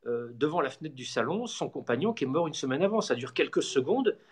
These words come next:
mais elle est bouleversée par cette expérience et en même temps complètement interloquée parce qu'elle se dit : « Mais c'est pas possible, comment, comment un truc pareil peut arriver ? »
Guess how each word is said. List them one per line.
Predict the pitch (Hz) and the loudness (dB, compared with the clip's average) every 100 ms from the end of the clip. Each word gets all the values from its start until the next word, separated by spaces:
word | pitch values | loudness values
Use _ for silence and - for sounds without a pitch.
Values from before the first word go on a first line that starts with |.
| - _ - | -20 _ 4
mais | 120 | 6
elle | 123 170 | 10 10
est | - 185 | 8 4
bouleversée | 185 165 - - 185 | 0 0 0 2 2
par | - | -2
cette | - | -6
expérience | 127 - 131 226 - | -6 -2 0 2 0
et | |
en | 123 | 0
même | 127 | 0
temps | 131 - | 0 2
complètement | - 139 147 | 4 4 4
interloquée | 131 131 135 190 247 | 0 0 -6 -6 -6
parce | 123 - | -6 -4
qu'elle | 127 | -4
se | - | -4
dit : « | 160 | -12
Mais | 139 - - | -14 -18 -20
c'est | - - | -10 -8
pas | - | 4
possible, | 202 190 - - | 6 6 4 2
comment, | 175 165 - | 2 2 0
comment | - 175 | 2 2
un | 139 | 0
truc | - 160 | -2 0
pareil | 143 185 | 4 4
peut | 170 127 | 2 0
arriver ? » | 135 131 | 0 -2